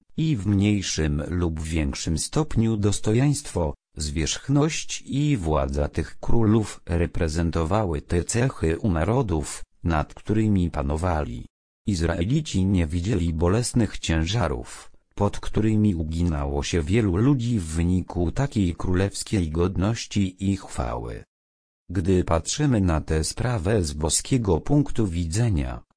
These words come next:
rozumiemy, że lud dokonał słabego wyboru, woląc królestwo od republiki kierowanej przez boskiego króla.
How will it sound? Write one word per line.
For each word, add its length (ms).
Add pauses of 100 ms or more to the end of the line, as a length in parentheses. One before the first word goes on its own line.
rozumiemy, 800
że 240
lud 320
dokonał 600
słabego 640
wyboru, 580
woląc 580
królestwo 800
od 180
republiki 640
kierowanej 760
przez 340
boskiego 680
króla. 480